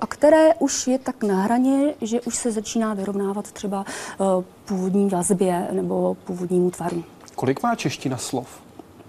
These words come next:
Speaker 1: Těžká otázka. Kdybych vzala nejrozsáhlejší slovník českého jazyka, to je příruční slovník jazyka českého, ten má, eh, dvě stě padesát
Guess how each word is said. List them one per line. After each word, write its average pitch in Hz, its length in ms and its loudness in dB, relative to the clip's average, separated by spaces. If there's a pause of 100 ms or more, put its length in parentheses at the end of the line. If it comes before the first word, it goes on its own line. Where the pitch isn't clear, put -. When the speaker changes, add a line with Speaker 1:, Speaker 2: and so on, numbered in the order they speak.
(460)
Speaker 1:
Těžká 330 420 6
otázka. 208 500 2
Kdybych 208 320 4
vzala 262 520 4
nejrozsáhlejší 233 1120 2
slovník 226 440 -2
českého 254 360 -2
jazyka, 185 420 -2
to - 120 -6
je 202 180 -2
příruční 208 460 -2
slovník 214 320 -2
jazyka 208 280 -2
českého, 208 480 -4
ten 214 280 -2
má, 220 440 0
eh, 185 420 -4
dvě 185 200 4
stě - 180 -2
padesát 220 400 2